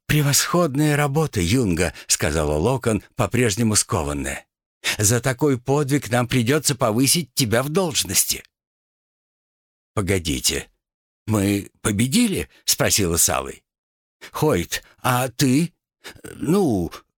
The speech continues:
ну, кто ты такой?» «Думаю, термин «колдун» послужит достаточным объяснением», —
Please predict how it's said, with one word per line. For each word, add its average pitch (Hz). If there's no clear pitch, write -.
ну, -
кто -
ты 160
такой?» 175
«Думаю, 160
термин 160
«колдун» 151
послужит 143
достаточным 127
объяснением», — 87